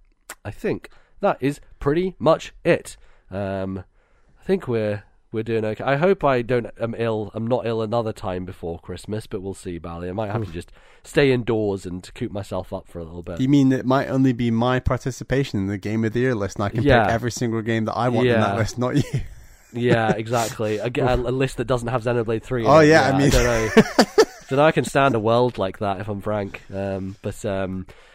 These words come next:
Speaker 1: yeah, get ready, Bally, 'cause, uh, yeah, you're, we're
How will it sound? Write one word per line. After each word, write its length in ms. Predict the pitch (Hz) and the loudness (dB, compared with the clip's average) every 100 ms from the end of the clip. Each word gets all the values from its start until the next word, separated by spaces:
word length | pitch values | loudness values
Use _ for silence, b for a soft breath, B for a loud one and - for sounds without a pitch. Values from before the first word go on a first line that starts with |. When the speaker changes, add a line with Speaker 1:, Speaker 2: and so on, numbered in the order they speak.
| - | -6
Speaker 1:
yeah, 160 | 131 | -2
get 200 | 113 220 214 | 6 8 10
ready, 220 | 247 180 | 10 8
Bally, 320 | 127 120 123 | 6 4 2
'cause, 360 | - 135 120 117 | 0 0 0 -4
uh, 540 | 110 113 117 110 113 123 | -4 0 0 -2 -6 -8
yeah, 340 | 123 135 117 92 | -2 2 4 2
you're, 220 | 113 143 | 2 0
we're 380 | 135 123 139 | -2 -6 -2